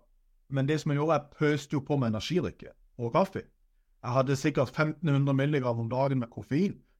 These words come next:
for å fungere. Cheers to that, bro. <laughs> Og noen dager var dårlig, andre dager var bedre. Men samtidig så, så var jeg jo P T, og jeg hadde coachinga mi, jeg jobbet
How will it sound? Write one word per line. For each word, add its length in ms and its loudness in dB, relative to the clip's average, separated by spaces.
for 140 2
å 40 -10
fungere. 540 0
Cheers 340 2
to 140 0
that, 320 2
bro. 340 -2
<laughs> 100 -4
Og 460 2
noen 260 0
dager 220 4
var 100 0
dårlig, 280 4
andre 240 0
dager 260 -2
var 300 0
bedre. 380 -2
Men 240 0
samtidig 400 2
så, 140 -4
så 160 -6
var 80 4
jeg 80 0
jo 80 -8
P 120 0
T, 140 2
og 80 -4
jeg 140 0
hadde 180 0
coachinga 480 -2
mi, 140 0
jeg 240 0
jobbet 260 -2